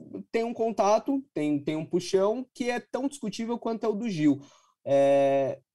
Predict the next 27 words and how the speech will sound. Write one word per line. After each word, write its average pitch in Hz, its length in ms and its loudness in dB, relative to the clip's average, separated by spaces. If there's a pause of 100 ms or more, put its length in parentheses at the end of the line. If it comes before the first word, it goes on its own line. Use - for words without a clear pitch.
(160)
agora, 220 400 -2 (120)
a 175 100 4
gente 196 240 -2
falou 139 680 2
da 110 240 0
idade, 120 640 2
eu 117 260 0
acho 151 240 0
que - 80 -8
dá 135 160 2
pra 139 140 0
você 123 320 -2
falar, 123 320 0 (200)
"Pô, 190 440 0
talvez 156 280 -2
por 175 160 -2
um 160 120 2
derby 156 360 2
seja 156 280 -6
melhor 147 360 2
não, 139 320 -4 (300)
não 143 100 -2
colocar 143 380 -2
um 147 100 0
árbitro 139 400 -2
tão 127 200 -4
novo." 135 520 0